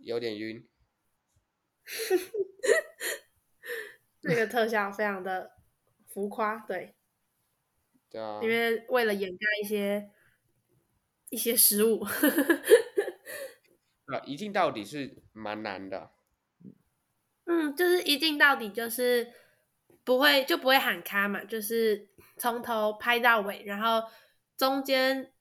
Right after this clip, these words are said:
Speaker 2: 中间就是工作人员他不能穿帮嘛，所以说如果中间只要有人走位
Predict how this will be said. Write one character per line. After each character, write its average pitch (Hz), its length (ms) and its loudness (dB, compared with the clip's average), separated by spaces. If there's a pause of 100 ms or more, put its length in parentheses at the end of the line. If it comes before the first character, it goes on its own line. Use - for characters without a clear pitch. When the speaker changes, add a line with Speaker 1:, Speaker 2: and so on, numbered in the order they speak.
(120)
Speaker 2:
中 302 240 4
间 311 220 2
就 320 80 -2
是 311 100 2
工 285 220 0
作 285 160 2
人 208 120 2
员 208 80 0
他 220 120 -2
不 226 100 -8
能 196 160 -2
穿 208 260 -4
帮 202 200 -2
嘛， 196 160 -8
所 233 160 -4
以 226 40 -2
说 226 200 2
如 226 120 0
果 214 280 0 (300)
中 240 200 -2
间 247 260 2
只 226 60 -2
要 226 140 4
有 214 120 2
人 196 300 -4
走 202 160 -6
位 226 380 0